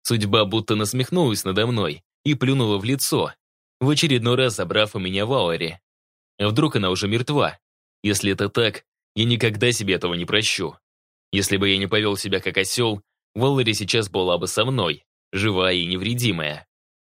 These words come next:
Но я не смог проигнорировать ущемлённую гордость и переступить через свои принципы,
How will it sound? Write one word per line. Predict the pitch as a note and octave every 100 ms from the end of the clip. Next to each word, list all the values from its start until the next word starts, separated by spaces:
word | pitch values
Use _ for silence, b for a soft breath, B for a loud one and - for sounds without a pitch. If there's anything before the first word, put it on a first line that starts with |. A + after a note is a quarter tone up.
| -
Но | G#2+
я | A2
не | A2+
смог | A#2 D3+ C#3
проигнорировать | G2+ G2 F#2+ G#2+ G2+ F2+ F2+
ущемлённую | G2+ F#2+ F2 D#2+ D#2
гордость | F#2+ G#2+ F2 E2+ - _ _ -
и |
переступить | A2 B2 A2 G#2+ A#2 A2
через | G#2+ G2 F#2
свои | F#2+ G2+
принципы, | C3 B2 F2+ E2+ D#2+ -